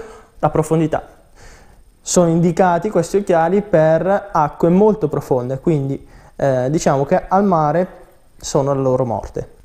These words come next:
Ripeto, tutti quanti, anche questo modello che vedete, le astine si flettono verso l'esterno. La cosa bella di questo modello è che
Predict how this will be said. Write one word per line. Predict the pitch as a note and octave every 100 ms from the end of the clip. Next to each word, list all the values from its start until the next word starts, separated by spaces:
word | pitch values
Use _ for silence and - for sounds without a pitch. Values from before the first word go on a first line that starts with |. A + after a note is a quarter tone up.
| - -
Ripeto, | E3+ D#3+ E3+ D#3 C#3+
tutti | - D#3 D#3+
quanti, | E3 D3 C#3+
anche | C#3 C#3
questo | D#3 -
modello | D3 D3 C#3
che | C3
vedete, | G3+ D3+ D3+ D3+ D#3+ D3 - -
le | D3 C#3+ C#3
astine | - C3+ - C3+ C#3+
si | - D#3+
flettono | - C#3 C3 - C#3
verso | C3 B2+ -
l'esterno. | B2+ - - - - - - - - - _
La | F3+ B3+ A#3
cosa | G#3+ G#3 F3
bella | E3+ F3 D3+ C#3
di |
questo | D3 F#3+ - F3
modello | A3+ D#3 D#3+ G#3+ B3 -
è | F3+ D#3+ -
che | F#3 F3+ C#3